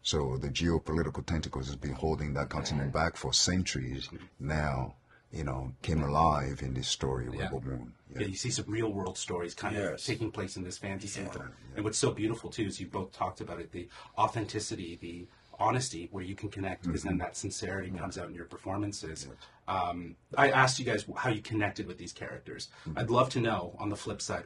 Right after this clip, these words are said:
Speaker 2: what are you taking away from these characters? Have you learned anything about yourself from playing these characters or discovered something new about yourself?
Speaker 3: I talk way too much. <laughs>
Speaker 1: Well,
Speaker 3: that's one of the things I have definitely learned.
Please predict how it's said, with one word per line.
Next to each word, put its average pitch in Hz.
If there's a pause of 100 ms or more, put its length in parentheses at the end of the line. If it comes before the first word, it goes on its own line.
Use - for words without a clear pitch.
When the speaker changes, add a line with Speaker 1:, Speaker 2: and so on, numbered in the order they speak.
Speaker 2:
what 117
are -
you 127
taking 117
away 90
from 85
these 80
characters? -
Have -
you 113
learned 127
anything -
about -
yourself - (240)
from 107
playing 95
these 80
characters 82
or 90 (220)
discovered 113
something 104
new 98
about -
yourself? -
Speaker 3:
I 104
talk -
way 98
too 95
much. - (760)
<laughs> -
Speaker 1:
Well, 156 (340)
Speaker 3:
that's 131
one 143
of 135
the 120
things 160
I 156
have -
definitely 135
learned. 131